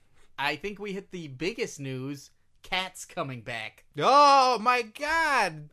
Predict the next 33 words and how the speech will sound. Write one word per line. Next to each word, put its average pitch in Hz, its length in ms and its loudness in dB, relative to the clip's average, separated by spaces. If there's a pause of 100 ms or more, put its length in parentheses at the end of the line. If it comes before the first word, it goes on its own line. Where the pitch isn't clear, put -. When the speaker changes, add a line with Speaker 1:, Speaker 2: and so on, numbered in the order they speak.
Speaker 1:
Ernest 247 480 0
the 185 140 0
Miller 214 440 0
Cat. 131 460 -4
Speaker 2:
<laughs> - 160 -8
Scratch - 460 0
them 196 240 0
posts 160 540 0
and 143 80 -8
Speaker 1:
Ernest 175 100 -4
Speaker 2:
call 226 180 6
your 254 100 0
Speaker 1:
the 214 40 0
Speaker 2:
mama. 165 200 4
Speaker 1:
Miller 160 160 0
Cat. 156 440 -14
No, 175 280 -4
what 170 120 -6
am 285 60 -12
I 214 80 -10
talking 170 400 -14
about? 117 100 -12
Speaker 2:
Ernest 160 160 -8
the - 60 -18
Cat 196 180 -2
Miller. 214 220 -6
Speaker 1:
Ernest 175 180 -6
the 180 80 -14
Cat 220 180 -8
Miller. 285 240 -14
Speaker 2:
There 254 160 -10
you 220 60 -6
go. 165 280 -2